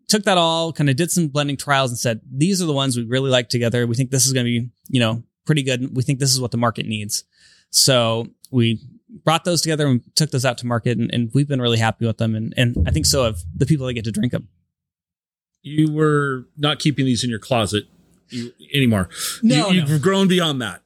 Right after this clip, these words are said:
Speaker 2: So I guess as I tend to bounce around, uh, caution. So you started, you launched with three, but building out the, where were you, where were you doing all the work at?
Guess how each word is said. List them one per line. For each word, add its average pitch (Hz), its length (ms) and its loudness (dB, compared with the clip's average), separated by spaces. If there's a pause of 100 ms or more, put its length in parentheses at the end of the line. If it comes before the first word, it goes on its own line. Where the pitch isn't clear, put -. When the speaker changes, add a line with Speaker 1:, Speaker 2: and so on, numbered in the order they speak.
Speaker 2:
So 156 480 0 (1400)
I 175 80 0
guess 175 360 0
as 151 220 2
I 147 100 2
tend 147 200 -2
to 131 60 -2
bounce 120 280 -4
around, 120 420 -10
uh, 113 140 -2 (240)
caution. 117 380 -2 (300)
So 151 240 2
you 147 260 -2
started, 160 380 0
you 131 100 0
launched 139 220 0
with 139 100 0
three, 151 340 0
but 131 200 0 (2000)
building 170 380 0
out 147 260 -2
the, 131 120 0 (1040)
where 151 260 2
were 165 120 4
you, 139 180 0
where 151 180 0
were 151 80 0
you 156 80 0
doing 139 180 0
all 131 100 2
the 117 60 2
work 110 260 0
at? - 160 -6